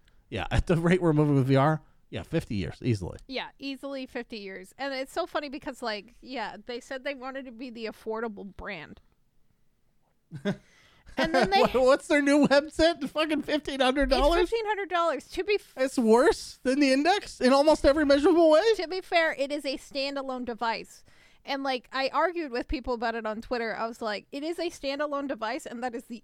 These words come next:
Speaker 2: only advantage." So you could pl-, you could plug that on and directly start playing games on it. But the thing is, 'cause they were comparing it to the PlayStation,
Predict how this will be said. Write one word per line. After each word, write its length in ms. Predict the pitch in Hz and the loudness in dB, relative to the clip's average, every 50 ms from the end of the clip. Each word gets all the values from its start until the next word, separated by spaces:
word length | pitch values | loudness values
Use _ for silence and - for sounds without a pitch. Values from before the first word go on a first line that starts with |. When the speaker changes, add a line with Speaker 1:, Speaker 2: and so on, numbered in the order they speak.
| _ - | _ -8
Speaker 2:
only 400 | 262 269 269 262 277 269 233 190 | -6 -6 -4 -4 -6 -6 -6 -8
advantage." 680 | 233 202 180 220 196 196 202 - 214 - - 170 - - | -8 -6 -6 -6 -6 -6 -8 -12 -12 -14 -14 -16 -16 -12
So 100 | - 233 | -10 -10
you 180 | 220 233 254 - | -8 -8 -8 -6
could 140 | 285 233 - | -6 -6 -6
pl-, 240 | - 311 269 240 - | -4 -4 -4 -4 -4
you 140 | - 254 262 | -4 -6 -6
could 160 | - 302 214 | -6 -6 -6
plug 280 | - - 262 277 262 269 | -2 0 0 0 0 0
that 120 | 294 277 | -2 0
on 240 | 254 247 247 247 247 | 0 2 0 0 -2
and 200 | - - 247 226 | -4 -8 -8 -8
directly 480 | 220 240 220 208 220 254 - 233 220 240 | -8 -8 -8 -6 -8 -8 -8 -8 -10 -10
start 260 | - - 208 202 - | -8 -8 -8 -8 -8
playing 280 | - 233 208 202 214 214 | -8 -10 -10 -8 -8 -6
games 280 | 285 311 330 302 - | -6 -4 -4 -4 -6
on 140 | 240 185 180 | -8 -10 -10
it. 60 | 165 | -10
But 100 | - - | -12 -8
the 100 | - 285 | -8 -8
thing 240 | - - 320 320 330 | -6 -6 -8 -6 -6
is, 460 | 277 - 254 277 233 202 208 214 - _ _ _ _ _ _ _ _ _ | -6 -4 -4 -4 -4 -4 -8 -10 -12 _ _ _ _ _ _ _ _ _
'cause 160 | - 294 247 | -10 -10 -6
they 80 | 302 285 | -6 -6
were 120 | 294 302 | -6 -6
comparing 580 | - 311 240 - - 302 302 311 320 320 302 277 | -8 -10 -10 -8 -8 -6 -4 -4 -4 -6 -6 -6
it 180 | 247 190 - - | -8 -8 -10 -14
to 200 | - 277 262 233 | -14 -12 -12 -12
the 120 | 202 - | -12 -14
PlayStation, 840 | - - 247 226 233 233 - - 214 220 - - 196 175 170 170 | -14 -10 -10 -10 -10 -10 -10 -10 -10 -10 -10 -12 -14 -14 -16 -16